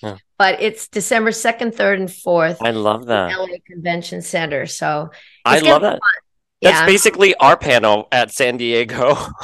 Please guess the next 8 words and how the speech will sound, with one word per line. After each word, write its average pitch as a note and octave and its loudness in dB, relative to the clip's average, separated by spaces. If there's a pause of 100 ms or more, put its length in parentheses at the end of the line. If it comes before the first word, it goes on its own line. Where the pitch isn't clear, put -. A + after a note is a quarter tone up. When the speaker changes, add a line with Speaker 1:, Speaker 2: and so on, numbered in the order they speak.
Speaker 1:
<laughs> - -20
Speaker 2:
True. A4 4
That's C4 2
Speaker 1:
Just E3 2
in E3 0
Speaker 2:
true. F3 4
Speaker 1:
L F3+ 4
A. A2+ 0